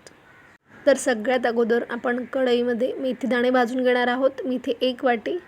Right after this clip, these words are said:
मेथीदाणे घेतलेले आहेत आणि गॅसची फ्लेम आपल्याला अगदी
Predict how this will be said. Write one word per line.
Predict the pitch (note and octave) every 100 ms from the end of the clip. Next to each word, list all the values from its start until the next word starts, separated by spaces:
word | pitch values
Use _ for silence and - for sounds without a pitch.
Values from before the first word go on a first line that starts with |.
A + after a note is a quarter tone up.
| -
मेथीदाणे | B3+ B3+ B3+ A#3+ B3
घेतलेले | C4+ C4+ A#3+
आहेत | B3 A#3 D4 - -
आणि | A#3 A#3 A3+
गॅसची | A3 A3+ - -
फ्लेम | - B3 B3 -
आपल्याला | A#3+ - A#3+ A#3+
अगदी | B3 G3+ -